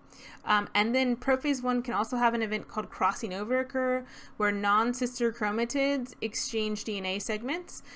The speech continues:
and they form this ec-, X-shaped, um, chiasmata,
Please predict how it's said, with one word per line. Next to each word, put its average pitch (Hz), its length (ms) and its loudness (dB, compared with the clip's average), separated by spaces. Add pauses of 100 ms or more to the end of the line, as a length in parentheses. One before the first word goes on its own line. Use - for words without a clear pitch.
(240)
and 214 400 0
they 233 140 6
form 226 260 0
this 233 280 0
ec-, - 360 2 (520)
X-shaped, 247 960 2
um, 190 500 0 (540)
chiasmata, 226 920 4